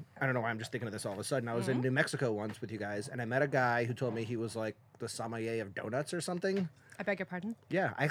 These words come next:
Speaker 1: I, I'll find his
Speaker 2: Is that
Speaker 1: card
Speaker 2: the
Speaker 1: at
Speaker 2: head of
Speaker 1: some
Speaker 2: the
Speaker 1: point.
Speaker 2: A P D? What was that?
Speaker 1: He is a professional donut taster.
Speaker 2: Oh.
Speaker 1: And he worked in
Speaker 2: Why?
Speaker 1: some breweries out there, too, or something like that. Kevin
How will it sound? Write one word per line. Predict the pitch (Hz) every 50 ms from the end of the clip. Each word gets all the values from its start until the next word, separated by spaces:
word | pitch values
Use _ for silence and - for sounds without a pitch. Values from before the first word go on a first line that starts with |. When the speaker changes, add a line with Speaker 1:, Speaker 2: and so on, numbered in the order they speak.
| - - -
Speaker 1:
I, | 117 143 151 - - -
I'll | 139 165
find | 160 - 160 165 170 165
his | 160 147
Speaker 2:
Is |
that | - -
Speaker 1:
card | 143 151
Speaker 2:
the |
Speaker 1:
at | 147 -
Speaker 2:
head | 208
of | 196
Speaker 1:
some | - -
Speaker 2:
the | 190
Speaker 1:
point. | - 180
Speaker 2:
A | 180
P | 185 202
D? | 196 - 180 190 226 247 -
What | - 190 180
was | 170 185
that? | - 185 156
Speaker 1:
He | 165 185 202 214 214
is | 190 180 170 160 151
a | 156 156
professional | 147 - 151 - 139 135 - 151 156 147
donut | 151 160 190 180 - -
taster. | - 98 101 - - 185 - - - - - - -
Speaker 2:
Oh. | - 392 - 339 202 170 156 - - - - - - -
Speaker 1:
And | 131 135 131 131
he | 139 147
worked | 147 190 175
in | 202 196
Speaker 2:
Why? | -
Speaker 1:
some | - 185 180
breweries | 143 151 185 196 156 131 117
out | 104 104
there, | - 113 110
too, | - - 143
or | 135
something | 123 - 113
like | 101 95 92
that. | 104 98 95 90 - - - - - -
Kevin | 113 110 131 127 123